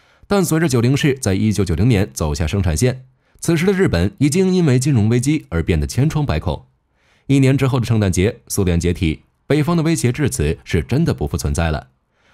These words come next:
到这儿，自卫队才后知后觉，八亿日元的坦克是真的肉痛。对比起这个造价是M一A二S E P的两倍，是其他国家坦克三倍的九零式，自卫队不得不大幅削减其采购规模。一九九零年至二零零九年间，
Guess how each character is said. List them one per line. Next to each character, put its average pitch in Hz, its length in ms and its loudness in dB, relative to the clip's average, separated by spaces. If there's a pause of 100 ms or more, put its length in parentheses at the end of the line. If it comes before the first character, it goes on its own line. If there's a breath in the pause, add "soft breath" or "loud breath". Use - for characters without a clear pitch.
到 160 140 -2
这 165 100 0
儿， - 160 -2
自 135 120 -2
卫 131 100 4
队 127 180 2
才 80 220 -4
后 80 180 -2
知 87 140 0
后 85 160 -2
觉， 82 280 -2 (200)
八 165 180 0
亿 175 60 0
日 147 160 2
元 117 100 2
的 123 80 0
坦 90 220 -2
克 - 300 -2
是 - 280 -6
真 143 160 0
的 117 120 0
肉 78 120 -2
痛。 71 260 -6 (300)
对 185 120 2
比 170 100 4
起 123 220 2
这 139 100 0
个 135 80 0
造 123 160 0
价 95 260 -2
是 - 180 -2 (100)
M 90 180 2
一 82 80 2
A 104 160 0
二 120 240 -2
S 85 260 -4
E 85 60 0
P - 140 -4
的 73 80 -6
两 67 200 -4
倍， 127 280 -4 (160)
是 - 160 -2
其 135 160 -2
他 131 120 0
国 117 140 0
家 127 180 0
坦 90 200 0
克 - 260 0
三 139 260 0
倍 127 120 0
的 80 80 0
九 76 120 -4
零 73 160 -2
式， 90 220 -2 (200)
自 185 120 -2
卫 175 100 2
队 160 160 2
不 107 140 -2
得 87 100 -2
不 90 80 -4
大 131 240 -2
幅 82 120 -4
削 92 120 -2
减 82 300 -2
其 - 180 -2
采 73 160 -6
购 71 140 -6
规 107 140 0
模。 78 280 -2 (640)
一 185 160 0
九 175 100 0
九 151 120 0
零 151 120 0
年 127 240 2
至 101 180 0
二 95 200 -2
零 87 160 0
零 87 140 0
九 85 120 -2
年 78 160 -2
间， 127 240 -2